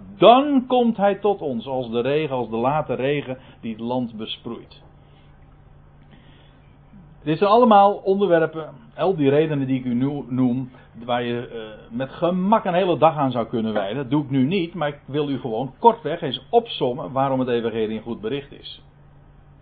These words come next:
Wij leven in een geweldige tijd, vandaag.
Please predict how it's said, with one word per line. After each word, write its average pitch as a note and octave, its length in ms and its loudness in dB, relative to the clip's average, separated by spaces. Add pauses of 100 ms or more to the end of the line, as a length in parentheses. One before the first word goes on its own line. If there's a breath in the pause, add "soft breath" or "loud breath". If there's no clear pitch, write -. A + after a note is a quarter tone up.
(180)
Wij A#2 100 -6
leven A#2+ 260 -6
in G#2+ 60 -6
een G2+ 140 -10
geweldige A#2 840 -4
tijd, - 260 -10 (360)
vandaag. - 580 -8